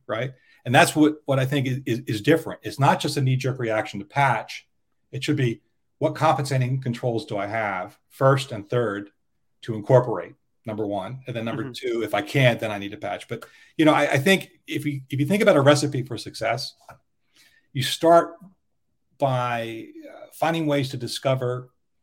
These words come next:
Speaker 1: and visualize the vulnerabilities in your environments, right, in your landscape. And we're talking about operating systems, cloud controls, all that phantom I T I discussed,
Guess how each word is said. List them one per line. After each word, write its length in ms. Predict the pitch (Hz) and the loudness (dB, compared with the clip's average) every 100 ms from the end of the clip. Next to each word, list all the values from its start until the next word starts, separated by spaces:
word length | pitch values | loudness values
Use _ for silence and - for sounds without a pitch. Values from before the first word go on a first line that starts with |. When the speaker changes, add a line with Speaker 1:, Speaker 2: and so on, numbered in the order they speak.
| - | -10
Speaker 1:
and 180 | 113 110 | -10 -4
visualize 840 | 131 139 135 117 107 101 101 - _ | -2 0 0 -2 -4 -8 -10 -14 _
the 100 | 107 | -12
vulnerabilities 640 | 117 110 101 107 104 104 | -8 -8 -6 -6 -6 -8
in 100 | 104 | -10
your 100 | 95 | -12
environments, 760 | 92 90 87 85 90 78 - - - | -14 -12 -10 -10 -12 -18 -18 -18 -10
right, 200 | 95 92 | -10 -10
in 120 | 101 | -10
your 160 | 98 90 | -8 -6
landscape. 600 | 95 95 - - 82 - | -6 -6 -8 -12 -16 -14
And 120 | 104 107 | -12 -8
we're 120 | 107 | -4
talking 320 | 123 113 113 | 0 0 0
about 340 | 104 95 95 - | -4 -4 -6 -4
operating 320 | 113 120 120 | -4 -2 -6
systems, 420 | 110 113 98 107 101 | -6 -6 -8 -10 -10
cloud 260 | - 107 | -4 -4
controls, 540 | 101 101 104 98 98 - _ _ _ | -4 -10 -8 -8 -8 -14 _ _ _
all 120 | 151 | 4
that 140 | 165 135 | 4 4
phantom 320 | 147 139 127 | 2 4 4
I 80 | 110 | 0
T 260 | - 120 | -2 -2
I 60 | 104 | 0
discussed, 640 | 98 - 87 - - - | -4 -4 -6 -6 -12 -16